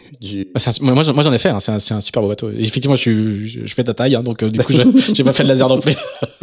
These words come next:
Speaker 1: Non, non, c'est sympa. Franchement, euh, c'est un super beau bateau. Donc, j'ai fait quelques régates de quartier, mais, euh, pas extraordinaire, hein, sans résultat ni rien.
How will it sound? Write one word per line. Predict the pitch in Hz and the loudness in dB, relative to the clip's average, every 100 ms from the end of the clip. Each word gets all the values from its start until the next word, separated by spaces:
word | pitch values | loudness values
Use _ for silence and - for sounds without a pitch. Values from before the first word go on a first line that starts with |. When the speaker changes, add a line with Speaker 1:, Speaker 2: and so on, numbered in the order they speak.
| 135 - - _ _ _ _ _ | -12 -8 -10 _ _ _ _ _
Speaker 1:
Non, | 127 | 2
non, | 156 196 | 2 2
c'est | - 120 | -2 -2
sympa. | 123 160 147 | 0 2 2
Franchement, | - - - 156 151 | 0 -6 0 2 4
euh, | 110 104 98 92 92 90 | 6 6 6 4 2 0
c'est | - 107 | -2 -4
un | |
super | - - 113 | -4 0 2
beau | 107 | 4
bateau. | 98 90 90 104 | 2 0 -6 -4
Donc, | 95 | -4
j'ai | 95 | -2
fait | 95 98 | -4 -2
quelques | 101 92 95 | -2 -2 -4
régates | 95 90 87 | -2 -2 -4
de | |
quartier, | 87 76 - 104 123 98 | -4 -8 -4 -2 -2 -2
mais, | 82 80 | -4 -4
euh, | 76 73 92 _ _ _ | -6 -8 -14 _ _ _
pas | 71 | -10
extraordinaire, | - - 76 90 104 | -8 -10 -6 -2 -2
hein, | 87 90 | -4 -6
sans | 85 | -6
résultat | 85 95 95 90 | -6 -8 -4 -4
ni | 85 | -4
rien. | 95 135 | -6 -8